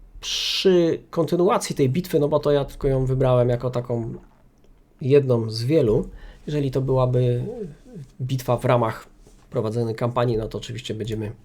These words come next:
<clears throat> wracali znowu na tą mapę i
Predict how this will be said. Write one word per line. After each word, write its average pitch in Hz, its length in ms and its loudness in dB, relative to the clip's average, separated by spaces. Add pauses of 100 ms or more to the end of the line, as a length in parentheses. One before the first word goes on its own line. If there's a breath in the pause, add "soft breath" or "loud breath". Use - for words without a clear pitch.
<clears throat> 170 200 -2
wracali 123 380 0
znowu 123 260 0
na 107 120 -2
tą 101 120 -6
mapę 123 380 -2 (1300 loud breath)
i 117 240 -6